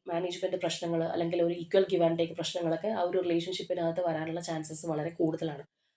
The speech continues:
അപ്പോൾ അതുകൊണ്ടാണ് ഒന്നിൽ കൂടുതൽ തേർഡ് പാർട്ടി എനർജീസ് അല്ലെങ്കിൽ അങ്ങനെയുള്ള സിറ്റുവേഷൻ ഉൾപ്പെടെ നിങ്ങൾക്ക് തേർഡ് പാർട്ടി ആയിട്ട് നിങ്ങളുടെ റിലേഷൻഷിപ്പിൽ ഉണ്ടായിരുന്നിട്ടുണ്ടാവാം എന്ന് നമ്മൾ പറയുന്നത്. മാത്രമല്ല,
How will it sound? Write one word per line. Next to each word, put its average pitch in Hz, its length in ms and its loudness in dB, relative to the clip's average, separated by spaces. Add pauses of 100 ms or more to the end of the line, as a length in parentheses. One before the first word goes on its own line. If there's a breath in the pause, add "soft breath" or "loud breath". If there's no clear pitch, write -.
(120)
അപ്പോൾ - 160 0
അതുകൊണ്ടാണ് 196 420 2
ഒന്നിൽ 196 360 0
കൂടുതൽ 202 380 -2 (320)
തേർഡ് 170 220 -2
പാർട്ടി 170 380 0
എനർജീസ് 165 520 0 (220)
അല്ലെങ്കിൽ 160 340 -4
അങ്ങനെയുള്ള 170 360 -2
സിറ്റുവേഷൻ 190 460 -2 (100)
ഉൾപ്പെടെ 170 380 0
നിങ്ങൾക്ക് 156 380 -2
തേർഡ് 165 200 2
പാർട്ടി 156 280 -2
ആയിട്ട് 160 320 2
നിങ്ങളുടെ 156 280 2
റിലേഷൻഷിപ്പിൽ 170 580 -2 (600 loud breath)
ഉണ്ടായിരുന്നിട്ടുണ്ടാവാം 170 880 0
എന്ന് 165 140 -4
നമ്മൾ 147 200 -4
പറയുന്നത്. 143 420 -10 (520)
മാത്രമല്ല, 214 440 2